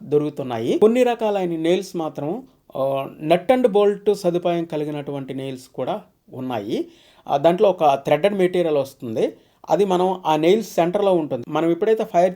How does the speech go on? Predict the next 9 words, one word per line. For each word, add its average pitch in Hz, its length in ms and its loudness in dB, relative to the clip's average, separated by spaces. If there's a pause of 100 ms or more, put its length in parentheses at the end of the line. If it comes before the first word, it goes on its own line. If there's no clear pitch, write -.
చేస్తామో 180 440 -4 (180)
అక్కడ 247 420 2 (160)
వాల్ 180 340 6
పైన, 208 380 0 (100)
ఆ, 131 200 2
బోల్ట్ 175 480 4
సదుపాయం 175 460 0
కలిగి 165 380 -2 (120)
ఉంటుంది. 147 540 -2